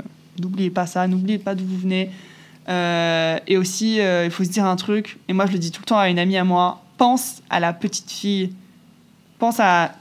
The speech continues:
toi en petit, à little you, qui serait très fière de toi si elle savait toutes les choses que t'as fait. Genre, moi, si ma, moi, petite, me voyait, elle serait, mais genre,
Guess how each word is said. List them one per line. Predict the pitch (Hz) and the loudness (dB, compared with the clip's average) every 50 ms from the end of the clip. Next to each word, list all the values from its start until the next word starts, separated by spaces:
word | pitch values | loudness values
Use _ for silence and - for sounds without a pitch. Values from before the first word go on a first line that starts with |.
| - _ | -18 _
toi | - - 240 233 220 214 | -6 0 2 4 4 4
en | 202 185 180 | 4 2 0
petit, | 185 220 208 - - 220 - - - - - _ _ _ _ - | -2 -2 -4 -2 -4 -6 -6 -8 -10 -12 -18 _ _ _ _ -6
à | 170 175 170 165 165 165 170 175 175 170 180 - - - _ _ - | -2 0 0 0 0 0 0 0 -2 -2 -4 -6 -12 -20 _ _ -8
little | - 180 185 226 233 226 220 220 | -4 -2 0 0 0 0 0 0
you, | 208 214 214 202 202 - - - - - | 0 0 0 -2 -2 -6 -12 -20 -18 -12
qui | - 202 | -10 -6
serait | - - 196 190 | -2 -2 -2 -2
très | 190 - - - - 269 269 262 | -4 -6 -6 0 2 2 2 2
fière | 262 - - 254 247 247 247 | 2 0 0 2 2 2 2
de | 214 226 | 0 -2
toi | 220 - - 233 233 233 233 233 - - - - _ | -4 -2 0 2 4 4 2 0 -6 -18 -20 -20 _
si | - - 226 | -6 -2 0
elle | 208 202 | 0 2
savait | 202 220 214 220 220 | 2 2 2 2 2
toutes | 220 - 269 269 | 0 -2 0 0
les | 262 | 0
choses | 226 247 240 - | 0 0 -2 -4
que | 233 | -4
t'as | 220 202 208 | -4 -2 -2
fait. | - - 226 202 - 202 | -2 -2 -2 -2 -2 -4
Genre, | 196 185 185 | -4 -2 0
moi, | 196 247 311 302 | 2 4 4 2
si | 277 285 - 226 | 2 0 -2 -2
ma, | 202 190 185 180 165 160 - - - _ _ _ _ _ _ _ - | 0 0 -2 -2 -4 -6 -10 -12 -18 _ _ _ _ _ _ _ -6
moi, | 185 190 220 262 269 269 - | -4 0 2 2 2 2 0
petite, | 277 262 269 - 294 294 269 285 - - - | -2 -2 0 0 -2 -2 -2 -4 -8 -8 -6
me | 196 196 | -4 -2
voyait, | 185 185 196 202 202 208 214 240 269 285 277 - - _ _ _ _ _ _ - | -2 0 0 0 0 2 0 0 0 -2 -4 -10 -20 _ _ _ _ _ _ -8
elle | - 180 185 | -6 -6 -6
serait, | 185 - - 214 | -4 -4 -2 0
mais | 208 202 190 185 175 170 170 170 | 0 2 2 2 2 2 0 0
genre, | 170 175 156 | -2 -2 -4